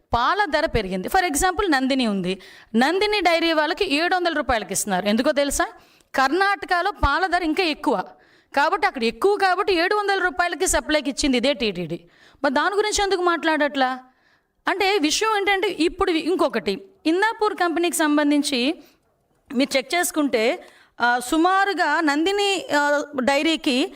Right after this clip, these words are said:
నలభై లక్షల, ఆ, లీటర్లకు సంబంధించి ఘీ సప్లై ఆర్డర్ ఉంటే, ఇందాపూర్కి ఫైవ్ ల్యాక్స్.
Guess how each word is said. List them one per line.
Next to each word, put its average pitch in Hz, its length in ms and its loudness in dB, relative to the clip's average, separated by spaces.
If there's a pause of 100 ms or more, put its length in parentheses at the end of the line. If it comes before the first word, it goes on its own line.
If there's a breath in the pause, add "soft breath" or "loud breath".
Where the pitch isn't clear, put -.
(300 loud breath)
నలభై 320 340 2
లక్షల, 349 720 2 (120)
ఆ, 247 540 2 (140)
లీటర్లకు 320 500 0
సంబంధించి 311 500 0
ఘీ 277 220 0
సప్లై 294 420 0
ఆర్డర్ 240 360 2
ఉంటే, 214 520 0 (300 loud breath)
ఇందాపూర్కి 359 880 2
ఫైవ్ 294 400 0
ల్యాక్స్. - 500 -2